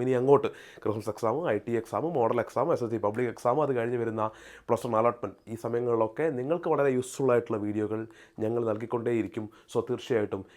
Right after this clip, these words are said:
ഈ ചാനൽ സബ്സ്ക്രൈബ് ചെയ്യുക. കുട്ടികളെ, ഇത് ഏറ്റവും പ്രധാനമായിട്ട് പറയാനുള്ളത്,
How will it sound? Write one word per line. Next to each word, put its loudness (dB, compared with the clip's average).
ഈ 2
ചാനൽ -2
സബ്സ്ക്രൈബ് -2
ചെയ്യുക. -6
കുട്ടികളെ, 0
ഇത് -2
ഏറ്റവും 4
പ്രധാനമായിട്ട് 6
പറയാനുള്ളത്, 2